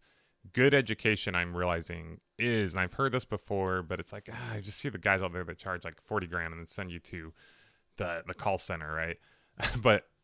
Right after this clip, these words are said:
<clears throat> good education is the, by far, highest R O I you can get on your investment, and not to mention your,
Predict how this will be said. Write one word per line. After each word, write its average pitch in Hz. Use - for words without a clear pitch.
<clears throat> 78
good 147
education 107
is 107
the, 131
by 104
far, 101
highest 117
R 104
O 92
I 90
you 85
can 92
get 92
on 170
your 117
investment, 95
and 113
not 147
to 143
mention 123
your, 110